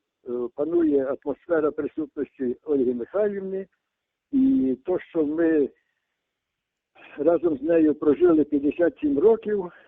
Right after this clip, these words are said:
воно мене якось так, е, тримає так, е, твердо, е,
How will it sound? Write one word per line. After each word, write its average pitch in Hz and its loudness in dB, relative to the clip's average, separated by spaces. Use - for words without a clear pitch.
воно 170 -2
мене 170 -2
якось 156 -6
так, 156 -2
е, 127 0
тримає 165 2
так, - -6
е, 131 0
твердо, 135 2
е, - -8